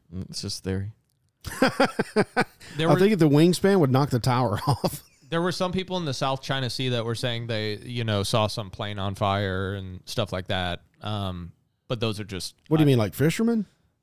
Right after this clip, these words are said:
Speaker 3: Yeah, people like oil rig worker, whatever they're
Speaker 2: Oh,
Speaker 3: doing.
Speaker 2: yeah, there was something about an oil rig.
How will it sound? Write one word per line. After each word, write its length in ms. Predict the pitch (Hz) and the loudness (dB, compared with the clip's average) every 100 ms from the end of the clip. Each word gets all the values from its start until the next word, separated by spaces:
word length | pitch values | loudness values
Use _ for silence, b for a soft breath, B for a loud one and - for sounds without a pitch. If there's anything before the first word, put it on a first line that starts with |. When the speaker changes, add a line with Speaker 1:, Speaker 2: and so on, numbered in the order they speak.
| _ _ _ _ | _ _ _ _
Speaker 3:
Yeah, 240 | 147 165 | -2 -2
people 400 | - 156 147 147 | -2 -4 -2 -4
like 220 | 143 131 - | -4 -8 -6
oil 280 | 113 113 135 | 0 4 6
rig 220 | 131 123 | 6 4
worker, 340 | 127 131 139 | 4 2 2
whatever 340 | 131 120 123 117 | -2 -2 -4 0
they're 100 | 135 | 4
Speaker 2:
Oh, 100 | 185 | 6
Speaker 3:
doing. 60 | 214 | 6
Speaker 2:
yeah, 140 | 170 | 6
there 100 | 127 | 6
was 100 | 131 | 4
something 240 | 180 165 | 4 4
about 100 | 156 | 4
an 60 | 143 | 6
oil 200 | 135 151 | 4 4
rig. 380 | 113 92 80 | 4 2 0